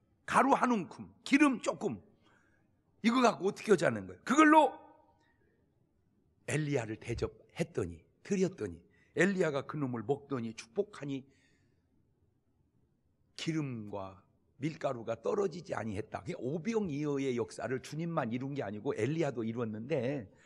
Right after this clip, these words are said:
근데 이제 문제가 뭐냐면 엘리야는 괜찮아요. 왜? 그놈 먹고 축복을 해서 기적이 나타나는. 근데 먹고 기적도 안 나타났고 먹고 떼어먹는 사람이 문제지.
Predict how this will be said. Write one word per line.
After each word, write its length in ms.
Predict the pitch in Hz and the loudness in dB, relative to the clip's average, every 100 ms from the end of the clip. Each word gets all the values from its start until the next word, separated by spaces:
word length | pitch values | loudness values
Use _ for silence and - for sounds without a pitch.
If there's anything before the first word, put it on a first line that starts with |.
| - | -14
근데 120 | 139 | -2
이제 140 | 175 156 | 2 2
문제가 520 | 110 165 208 220 185 | 2 -4 0 0 0
뭐냐면 600 | 139 123 117 120 170 104 - _ _ - _ - | -2 -2 -2 -2 -4 -6 -12 _ _ -20 _ 2
엘리야는 480 | 202 254 269 214 | 4 4 4 2
괜찮아요. 540 | 139 160 - 131 113 110 | -2 -4 -2 -2 0 2
왜? 200 | 139 120 | 2 2
그놈 240 | - 190 160 | -2 -4 -2
먹고 260 | 165 165 | -2 -2
축복을 400 | - - 220 185 | -8 -10 0 2
해서 180 | 147 143 | 2 -2
기적이 360 | - 143 165 120 | -8 -4 -2 -2
나타나는. 420 | 117 - 110 101 | -4 -6 -10 -6
근데 240 | 160 165 - - - _ - | -4 -4 -4 -20 -20 _ 2
먹고 420 | 175 196 226 208 | 4 4 -2 -4
기적도 420 | - 226 - - | -2 0 0 2
안 120 | 151 | 4
나타났고 420 | 196 196 170 160 | 4 4 2 0
먹고 260 | 135 151 165 | -2 -2 -2
떼어먹는 440 | 247 269 254 247 | 0 2 4 4
사람이 340 | 160 165 131 113 | 4 4 4 2
문제지. 600 | 113 110 92 92 95 104 | 2 2 0 0 -2 -2